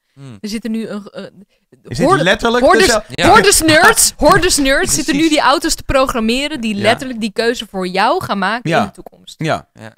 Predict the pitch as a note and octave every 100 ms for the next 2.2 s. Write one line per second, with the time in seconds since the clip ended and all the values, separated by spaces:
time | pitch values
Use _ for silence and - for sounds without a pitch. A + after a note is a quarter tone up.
0 | _ A2+ _ C#3 F#2+ A3 A3+ A3+ G#3 A3
1 | G#3+ G#3 G#3 - E3 E3 - F#3 A3+ C4
2 | B3 G3